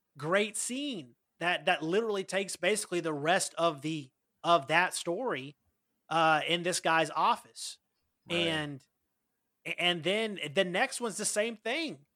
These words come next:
Speaker 1: We, we, we move from a professor's office to an apartment, back to the office, and then we close on a subway. He just lets,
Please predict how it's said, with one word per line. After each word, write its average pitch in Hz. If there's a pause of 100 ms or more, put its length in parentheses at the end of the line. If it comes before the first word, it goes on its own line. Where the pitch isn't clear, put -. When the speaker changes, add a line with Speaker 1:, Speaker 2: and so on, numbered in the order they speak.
(100)
Speaker 1:
We, 160
we, 175
we 175
move 202
from 180
a 156
professor's 170
office 196 (340)
to 170
an 147
apartment, 180 (580)
back 180
to 196
the 180
office, 185
and 165
then 175
we 170
close 170
on 165
a 143
subway. 156 (280)
He 208
just 294
lets, 185